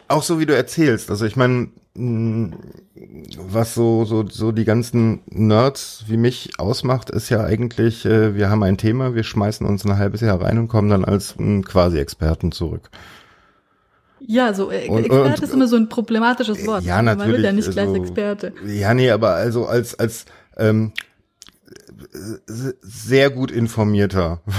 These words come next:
Speaker 1: <laughs> Mensch
Speaker 2: <laughs> Ja.
Speaker 1: dann zurück, ja. <laughs> Ähm.
Speaker 2: Ja, also, ja, es war für mich immer wichtig, so, ähm, bevor ich über etwas urteile, da ein Teil davon gewesen zu sein.
Speaker 1: Mhm.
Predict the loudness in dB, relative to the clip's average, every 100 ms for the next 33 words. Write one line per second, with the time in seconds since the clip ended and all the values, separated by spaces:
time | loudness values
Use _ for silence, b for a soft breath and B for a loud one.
0 | -6 -6 -6 -6 -6 -2 4 6 6 4
1 | 2 2 -2 -4 -2 -4 -6 -12 -4 0
2 | 0 0 -6 -4 -4 -6 B B -8 -8
3 | -10 B -12 -16 B B B B B 0
4 | 4 4 2 2 0 -2 B B B _
5 | -20 -12 -2 0 2 0 -2 2 2 4
6 | 2 2 0 -4 -6 -6 -4 -2 -4 B
7 | B B B -10 -4 -2 -2 -4 -4 -4
8 | 0 2 2 -2 -2 0 0 -2 -4 -6
9 | 0 -2 0 -2 0 0 0 -2 -4 _
10 | _ _ -4 0 0 -2 -2 0 2 2
11 | 2 -2 -8 -8 -10 -10 -10 -12 -12 -12
12 | -10 -12 -2 0 2 0 -6